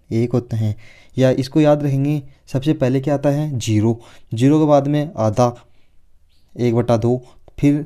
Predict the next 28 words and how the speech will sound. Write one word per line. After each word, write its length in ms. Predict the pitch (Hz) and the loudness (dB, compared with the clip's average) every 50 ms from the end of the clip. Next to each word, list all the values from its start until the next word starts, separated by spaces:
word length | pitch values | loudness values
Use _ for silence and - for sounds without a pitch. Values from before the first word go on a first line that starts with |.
| - - | -6 -4
नीचे 200 | 135 131 120 - | -4 -4 -2 0
वाले 220 | 143 139 139 139 131 | 0 2 2 0 2
की 100 | 139 139 | 0 0
रूट 200 | 117 113 117 123 | 0 0 -2 -2
लगा 160 | 123 123 120 | 0 0 0
देंगे 220 | 120 127 123 127 | -2 -2 -4 -2
तो 200 | 117 131 127 123 123 123 - _ - - - | -2 -2 -2 -2 -2 -6 -14 _ -16 -8 -4
पैंतालीस 360 | 110 107 - 110 117 113 - | -4 -2 -2 -2 -2 -2 -2
का 100 | 135 127 | -4 -4
आ 20 | 120 | -2
गया, 200 | 120 120 120 123 123 - _ _ _ _ _ _ _ _ _ - _ - - _ - - - _ _ _ _ - | -2 -2 -4 -4 -8 -12 _ _ _ _ _ _ _ _ _ -20 _ -20 -20 _ -20 -20 -20 _ _ _ _ -6
फिर 140 | - 139 - | -4 -4 -2
ऊपर 320 | 131 131 131 - - 135 135 135 135 | -2 -4 -4 -2 -2 -2 -2 -2 -2
रूट 260 | 135 127 131 123 123 - - | -2 -2 -2 -2 -2 -6 -4
तीन 180 | - 131 127 123 | -2 -2 0 0
बटा 180 | 127 120 127 | -2 -2 -2
दो 140 | 123 120 120 | -2 -2 -2
कर 100 | 120 123 | -2 -4
देंगे 220 | 117 117 120 117 117 | -4 -4 -6 -8 -4
तो 240 | 127 127 131 143 - - - _ _ - _ - - - | -4 -4 -4 -6 -8 -14 -20 _ _ -20 _ -20 -20 -18
साठ 240 | - - 113 117 120 | -10 -6 -4 -4 -4
डिग्री 400 | 135 123 117 120 127 120 127 127 | -4 -6 -4 -4 -4 -2 -2 -2
का 60 | 131 | -2
मान 180 | 123 123 120 120 | -2 -4 -4 -4
आ 60 | 120 | -4
गया, 140 | 120 123 123 | -6 -6 -6
फिर 240 | 123 - 147 160 | -4 -2 -2 -2
एक। 260 | - - 113 98 98 | -2 -2 -4 -6 -6